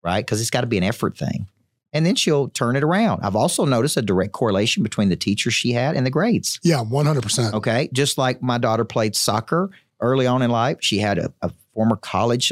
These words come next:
Speaker 1: soccer coach, but he wouldn't spend any time with the kids. And she hated it. So she'd come home and
Speaker 2: Mm-hmm.
Speaker 1: say, "I don't wanna play soccer." She had a basketball coach who was engaging,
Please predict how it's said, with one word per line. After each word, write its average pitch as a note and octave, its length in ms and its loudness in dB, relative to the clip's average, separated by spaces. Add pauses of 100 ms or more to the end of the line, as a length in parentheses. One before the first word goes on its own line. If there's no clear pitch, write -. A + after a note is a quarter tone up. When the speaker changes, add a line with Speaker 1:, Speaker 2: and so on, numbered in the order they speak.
Speaker 1:
soccer A2+ 400 -2
coach, C#3 400 0 (100)
but - 80 0
he D#3 80 4
wouldn't E3+ 220 0
spend E3+ 180 0
any E3+ 80 2
time F3+ 200 0
with E3+ 100 0
the F3 60 -2
kids. - 520 -2 (380)
And F3 80 2
she F3 120 2
hated G3+ 300 2
it. - 180 -4 (160)
So F3 100 0
she'd G#3 160 0
come G3 100 2
home D#3+ 80 2
and C#3+ 60 -2
Speaker 2:
Mm-hmm. - 100 -8
Speaker 1:
say, C3 40 2
"I C3+ 40 0
don't C3+ 100 0
wanna C3+ 120 0
play A#2+ 340 0
soccer." F#2 400 -4 (1120)
She C#3+ 100 -2
had A#2+ 80 0
a - 20 -4
basketball C3+ 460 0
coach A2 280 0
who A2+ 80 2
was G2+ 140 2
engaging, G2 600 0